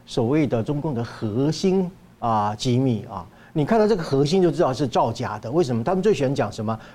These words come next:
“班西加工程”啦，啊，核心利益的核心，这个就是中共常用的一种习惯性的术语，它就露出了一个马脚。所以这个完全就是一个编剧啊，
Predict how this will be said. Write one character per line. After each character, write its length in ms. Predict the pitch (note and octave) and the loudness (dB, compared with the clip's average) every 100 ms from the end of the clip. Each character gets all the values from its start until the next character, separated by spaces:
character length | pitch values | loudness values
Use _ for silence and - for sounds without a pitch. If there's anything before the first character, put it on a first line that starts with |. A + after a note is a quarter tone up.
| - | -2
“班 180 | E3+ | 0
西 180 | E3+ F3+ | 2 2
加 160 | D3+ D3 | 2 0
工 380 | - G3 F3+ E3+ | 2 2 4 2
程” 320 | - F2+ G#2 | -4 -8 -8
啦， 180 | F#2+ F2+ - - | -10 -12 -20 -4
啊， 160 | C3+ - | -4 -4
核 380 | - - B2 D#3 | -8 0 4 4
心 260 | E3 G3 G3 | 4 4 6
利 100 | E3+ | 4
益 60 | |
的 80 | C#3+ | 2
核 220 | B2+ A#2 | 0 -2
心， 180 | A2+ A#2 - - | -2 -4 -6 0
这 80 | |
个 80 | D4 | 2
就 100 | G#3 | 4
是 80 | F#3+ | 2
中 200 | E3+ A3+ | 4 4
共 100 | G#3 | 2
常 320 | C#3 B2 E3+ | 0 -4 -2
用 180 | A3 G#3 | 2 2
的 60 | C#3 | 4
一 140 | C#3+ | 2
种 160 | A#2 A2 | 0 -4
习 180 | - | -2
惯 220 | B2+ - D3+ | 0 2 0
性 100 | D3+ | -2
的 80 | |
术 240 | A#2+ - C3 | -2 -2 -2
语， 120 | G#2+ G2 - - - | -4 -8 -16 -20 -8
它 60 | |
就 100 | F#3+ | 0
露 200 | E3 F3+ | 2 2
出 100 | B2 | 2
了 80 | C3 | -2
一 20 | |
个 80 | A2 | -4
马 220 | F#2+ F2 | -6 -8
脚。 180 | A2 G#2+ E2+ | -14 -16 -6
所 140 | E3+ | -2
以 20 | |
这 80 | D#3 | 2
个 80 | F#3 | 4
完 180 | C3 D#3 | 2 0
全 140 | D3 | -2
就 80 | C#3 | -4
是 140 | B2 | -2
一 80 | C3 | -2
个 80 | A#2 | -2
编 260 | - F3 F#3+ | 2 2 2
剧 240 | G3+ B2 - - - | 0 -2 -4 -20 -12
啊， 560 | - A2+ G2 G2 G2 | -4 -2 -2 -6 -10